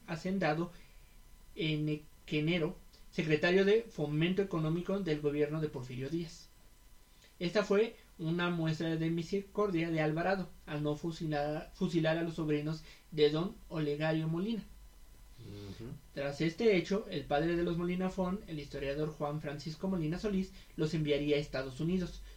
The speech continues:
Speaker 1: donde una noche, caminando por Nueva York, ven en la marquesina que se anunciaba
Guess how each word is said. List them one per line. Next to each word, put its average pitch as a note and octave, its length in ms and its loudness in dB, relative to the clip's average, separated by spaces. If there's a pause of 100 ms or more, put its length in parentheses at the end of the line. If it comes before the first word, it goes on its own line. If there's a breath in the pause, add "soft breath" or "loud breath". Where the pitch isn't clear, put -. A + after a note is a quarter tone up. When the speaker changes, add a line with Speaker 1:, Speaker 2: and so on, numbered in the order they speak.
(160 soft breath)
Speaker 1:
donde D#3+ 300 4
una F3+ 260 2
noche, - 400 0 (320 soft breath)
caminando D#3 560 4
por G3 160 2
Nueva G#3+ 260 4
York, E3+ 240 2 (300 soft breath)
ven F3+ 320 2
en G3+ 80 4
la F#3+ 100 4
marquesina F3+ 640 -2
que G3 200 0
se F3+ 140 -4
anunciaba D#3+ 720 0